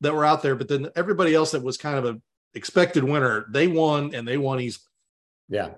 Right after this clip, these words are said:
Speaker 2: except for, well, and I don't know how expected they were. I-, if I had to put out an E K L preseason poll this year, I would have put Blue Valley West
Speaker 1: Yeah,
Speaker 2: as my
Speaker 1: that's the one that
Speaker 2: team.
Speaker 1: gets me.
Speaker 2: That's a, there was a top, uh, ten, top five team,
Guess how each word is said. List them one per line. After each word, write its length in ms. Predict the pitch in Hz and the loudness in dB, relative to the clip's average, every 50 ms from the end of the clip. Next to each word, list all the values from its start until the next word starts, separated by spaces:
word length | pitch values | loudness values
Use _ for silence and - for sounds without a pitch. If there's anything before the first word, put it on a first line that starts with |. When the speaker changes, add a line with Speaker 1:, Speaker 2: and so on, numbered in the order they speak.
| _ _ _ | _ _ _
Speaker 2:
except 400 | 107 - - - 185 190 190 - | -14 -8 2 4 4 4 4 2
for, 320 | 147 127 120 117 123 117 | 2 4 4 4 4 4
well, 340 | 135 135 123 120 117 113 113 - | 4 4 4 4 4 0 -2 -4
and 140 | 101 110 110 | -4 -2 -2
I 40 | |
don't 80 | 113 110 | 0 0
know 140 | 107 101 92 | -2 -2 -4
how 160 | 92 92 82 | -4 -6 -6
expected 480 | 80 - - - 135 113 - - 87 82 | -6 -10 -4 2 2 2 2 0 -4 -4
they 120 | 101 98 | -4 -2
were. 300 | 90 87 85 82 - - - _ _ _ _ _ _ _ _ _ _ - | -2 -2 -4 -4 -6 -8 -16 _ _ _ _ _ _ _ _ _ _ -2
I-, 40 | |
if 320 | 107 107 - 82 107 - - | -2 -2 -2 -4 -6 -2 0
I 160 | 123 147 165 | 2 2 2
had 80 | 175 160 | 2 2
to 80 | 165 | 0
put 280 | 165 - - 151 139 127 | -2 0 2 2 4 4
out 440 | 123 117 113 110 110 104 - - - | 4 4 2 2 0 -2 -6 -10 -14
an 160 | 95 101 - - | -14 -14 -12 -8
E 200 | 113 127 131 127 | -6 -6 -6 -4
K 280 | - 135 120 120 117 | 0 2 4 4 4
L 420 | 113 107 101 98 95 95 92 - - - _ _ | 4 4 4 2 2 0 -2 -6 -12 -18 _ _
preseason 600 | 135 135 131 120 123 123 123 117 107 101 92 - | -4 -2 -2 -4 -4 -6 -6 -6 -6 -8 -8 -2
poll 240 | 117 113 110 107 90 | 2 2 2 4 2
this 240 | 95 87 - - | 0 -4 -6 -6
year, 140 | 87 90 87 | -6 -6 -4
I 140 | 76 101 113 | -2 0 2
would 120 | 131 135 | 2 2
have 80 | 127 - | 2 0
put 200 | 113 98 90 82 | -2 -6 -6 -6
Blue 200 | 101 104 123 131 | -6 -2 -2 2
Valley 300 | 123 127 117 117 117 113 | 2 2 4 4 2 0
West 300 | 107 101 104 98 190 180 | 0 0 0 2 4 6
Speaker 1:
Yeah, 200 | 180 190 190 190 | 6 8 6 6
Speaker 2:
as 60 | 185 | 6
my 60 | 190 | 6
Speaker 1:
that's 160 | 190 190 190 - | 6 4 4 4
the 100 | 190 165 | 4 4
one 160 | 165 160 151 | 4 2 2
that 60 | 147 | 0
Speaker 2:
team. 60 | 120 | -2
Speaker 1:
gets 200 | 139 131 90 - | -2 -4 -4 -6
me. 260 | 117 101 98 98 101 _ _ _ _ _ - | -8 -12 -14 -14 -18 _ _ _ _ _ 0
Speaker 2:
That's 220 | 120 127 123 131 | 2 2 2 2
a, 180 | 123 117 120 120 | 0 0 0 0
there 140 | 123 123 | 0 0
was 180 | 120 117 113 110 | 0 0 0 0
a 160 | 110 98 92 - - - _ _ - | 0 0 0 -4 -8 -16 _ _ -2
top, 440 | 139 131 131 127 - - - - - _ _ _ _ _ _ | 0 2 2 2 0 -4 -10 -18 -20 _ _ _ _ _ _
uh, 200 | 95 95 92 87 | -4 -4 -4 -4
ten, 320 | - - 135 143 139 143 | -6 -4 -2 -2 -2 0
top 280 | 131 143 123 - - - | 0 0 -2 -2 -2 0
five 360 | - 123 127 131 135 131 127 | 0 2 2 2 0 -2 -4
team, 460 | - 139 123 123 123 120 107 - - | -6 -6 -6 -4 -4 -6 -8 -10 -14